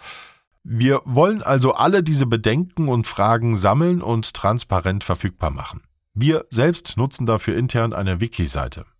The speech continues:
Es kann aber auch eine Tabelle in der Google G Suite oder Office dreihundertfünfundsechzig oder einfach eine Seite in Ihrem bestehenden Intranet oder eine Datei auf einem Netzlaufwerk sein.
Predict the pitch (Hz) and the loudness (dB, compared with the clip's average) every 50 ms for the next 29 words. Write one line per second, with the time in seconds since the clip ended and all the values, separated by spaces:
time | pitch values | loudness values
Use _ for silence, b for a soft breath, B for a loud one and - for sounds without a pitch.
0 | - - - - - 95 90 87 80 82 67 73 82 - - - 80 80 73 - | -16 -16 -12 -6 -4 -2 -2 0 0 -2 -2 -2 -4 -4 -4 -6 -6 -6 -6 -4
1 | 85 80 98 110 113 107 87 76 78 76 78 78 - - 107 101 101 92 87 - | -4 -2 0 0 0 -2 -2 -4 -4 -6 -6 -6 -4 -4 -4 -2 -4 -4 -4 -2
2 | 113 120 - - - 113 110 101 87 71 92 85 80 76 - - - 107 107 - | -4 -4 -4 -2 -2 -2 -2 -2 -4 -6 -2 -2 -2 -2 -4 -4 -4 -4 -2 -2
3 | 110 101 - - - 92 95 101 95 98 - - 110 95 - 92 87 107 107 - | -2 -4 -4 -4 -2 -2 0 0 -2 -4 -4 -4 -6 -4 -4 -4 -2 -2 -2 -4
4 | - - 107 95 - - - 92 87 90 82 78 B B B B B B B - | -4 -6 -6 -6 -6 -8 -6 -4 -2 0 -2 -2 B B B B B B B -2
5 | 113 127 - - 117 107 - - 101 104 104 92 87 92 98 120 123 - 131 110 | -2 -2 0 0 -2 -2 -2 -2 -2 0 0 2 2 2 2 2 0 -2 -4 -4
6 | 92 92 90 90 95 85 90 85 85 90 87 - - 87 98 110 113 107 101 92 | -2 -2 -2 -2 -2 -2 -2 -2 -2 -2 -4 -4 -4 -2 -2 -2 -2 -2 -4 -4
7 | 90 120 135 135 - - 107 101 104 104 - - - - - - 147 160 165 165 | -2 -2 -4 -4 -4 -4 -2 0 -2 -2 -2 -6 -12 -10 -4 0 2 2 4 4
8 | 151 147 - - 82 101 107 110 110 113 110 101 - 101 95 - - 87 90 95 | 2 2 0 0 0 0 0 0 0 -2 -4 -2 -2 -2 -2 -2 0 0 0 0
9 | 95 - - 87 - - - 85 85 82 76 82 80 - - 69 71 69 - 76 | 0 -2 -4 -6 -6 -6 -4 -4 -2 -2 -2 -2 -4 -4 -4 -6 -6 -6 -6 -8
10 | 69 - - - - 73 69 - - | -10 -8 -8 -8 -8 -8 -10 -12 -16